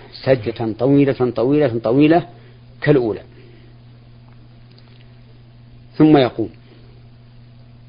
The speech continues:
فيقرأ الفاتحة وسورة طويلة، طويلة، لكنها دون الأولى،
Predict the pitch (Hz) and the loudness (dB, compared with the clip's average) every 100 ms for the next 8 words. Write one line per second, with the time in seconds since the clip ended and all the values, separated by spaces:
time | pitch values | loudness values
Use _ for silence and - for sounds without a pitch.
0 | - - - - - - - - - - | -20 -20 -20 -20 -20 -20 -20 -20 -20 -20
1 | - - - - - - - - - - | -20 -20 -20 -20 -20 -20 -20 -20 -20 -4
2 | 135 131 - 120 110 117 - - - - | 0 0 0 -4 -2 -4 -4 -10 -18 -20
3 | - - - - - - - - - 117 | -20 -20 -20 -20 -20 -20 -20 -20 -8 -6
4 | - 131 127 113 110 117 127 117 107 110 | -2 -2 -2 -6 -6 -2 -2 -4 -8 -8
5 | 117 127 131 110 120 120 123 113 120 117 | -4 -2 -2 -4 -6 -4 -6 -4 -4 -2
6 | 131 120 117 113 95 | -2 -2 -4 -6 -8